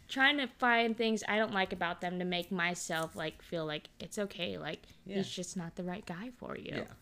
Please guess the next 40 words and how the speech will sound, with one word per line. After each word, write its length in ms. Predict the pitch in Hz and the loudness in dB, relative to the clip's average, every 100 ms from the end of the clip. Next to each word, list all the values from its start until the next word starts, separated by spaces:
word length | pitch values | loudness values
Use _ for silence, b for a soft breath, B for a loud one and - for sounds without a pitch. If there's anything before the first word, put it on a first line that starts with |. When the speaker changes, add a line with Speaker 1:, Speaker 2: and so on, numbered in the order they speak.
| B B B B B B - | B B B B B B -8
Speaker 1:
But 60 | |
in 100 | 196 | -4
the 60 | 196 | -4
back 280 | 185 196 208 | -4 -6 -4
of 60 | |
my 60 | 196 | -4
head, 320 | 180 214 208 190 233 | -4 -4 -6 -6 -8
I'm 60 | |
like, 100 | 196 - - - | -8 -10 -20 -10
"No, 460 | 214 262 320 320 302 - - | -6 -6 -8 -10 -10 -16 -4
you're 180 | 294 294 | -2 -2
fucking 480 | - 294 294 214 180 | -2 -4 -2 -2 -2
gay." 520 | 180 220 254 262 - | -2 -2 -2 -4 0
<laughs> 60 | 262 - - - - 285 294 - - - - - - B B B B | 0 0 -2 -4 -2 -4 -4 -10 -10 -14 -20 -20 -20 B B B B
Speaker 2:
He's 160 | 240 220 | -4 -2
not 160 | 240 | 4
Speaker 1:
You 140 | 247 330 | 6 6
Speaker 2:
the 60 | |
right 220 | 339 - 233 | 8 6 6
Speaker 1:
like 60 | |
Speaker 2:
guy 160 | 202 185 | 4 6
Speaker 1:
women 240 | 311 359 | 8 6
Speaker 2:
for 60 | 277 | 4
you 120 | 226 | 4
because 260 | 208 208 254 | 0 2 8
Speaker 1:
'cause 140 | 302 | 10
Speaker 2:
he's 100 | 254 | 10
Speaker 1:
he's 100 | 302 | 8
a 20 | |
Speaker 2:
not 140 | 240 247 | 10 10
a 40 | |
Speaker 1:
woman. 160 | 370 330 | 8 6
Speaker 2:
woman. 200 | 330 302 233 | 4 6 10
Speaker 1:
Yeah. 180 | 247 254 277 269 - | 10 10 6 0 -4
Speaker 2:
<laughs> 340 | - - - - | -12 -12 -12 -4
Which 240 | 233 214 | -2 -2
makes 280 | 226 240 - | -2 -4 -4
sense. 300 | 277 285 226 - | -4 -4 -6 -8
It 140 | 226 214 | -10 -8
makes 200 | 226 | -10